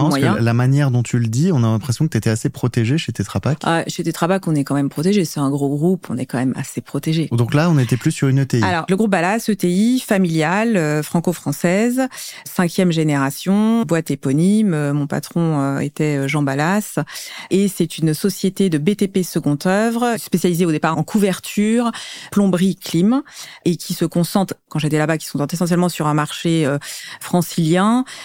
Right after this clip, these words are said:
Speaker 2: avec notamment tout ce qu'on a, euh, je veux dire, euh, à Paris, que ça soit au niveau patrimoine historique, euh, que les constructions des tours à la Défense, voilà. Donc c'est une société qui est très connue, euh, dans ce milieu-là et avec des métiers, euh,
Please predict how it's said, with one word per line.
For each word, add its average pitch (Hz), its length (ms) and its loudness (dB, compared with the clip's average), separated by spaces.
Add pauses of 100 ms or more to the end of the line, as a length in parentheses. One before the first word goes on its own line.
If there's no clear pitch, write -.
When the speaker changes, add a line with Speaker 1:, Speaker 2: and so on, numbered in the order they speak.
(100)
Speaker 2:
avec 156 260 0
notamment 156 400 2
tout - 140 -6
ce - 80 -12
qu'on 156 140 0
a, 151 180 2
euh, 143 360 0
je 147 80 -4
veux 143 60 -2
dire, 147 160 -2
euh, 135 340 -4
à 92 60 -2
Paris, 160 460 0
que - 40 -16
ça 135 120 -2
soit 156 240 -2
au 143 60 0
niveau 147 200 0
patrimoine 151 460 -2
historique, 160 640 0
euh, 143 160 0 (320)
que 165 140 0
les 151 180 0
constructions 151 480 -2
des 147 120 0
tours 160 200 -2
à 151 60 2
la 143 120 0
Défense, 180 420 0
voilà. 147 160 0
Donc 147 160 0
c'est - 120 -2
une 165 80 2
société 180 520 -2
qui - 100 -2
est - 40 -8
très - 200 0
connue, 190 400 2
euh, 147 100 2
dans 143 120 0
ce - 100 -12
milieu-là 175 500 2
et 165 120 2
avec 160 200 0
des 175 140 2
métiers, 208 600 0
euh, 151 320 0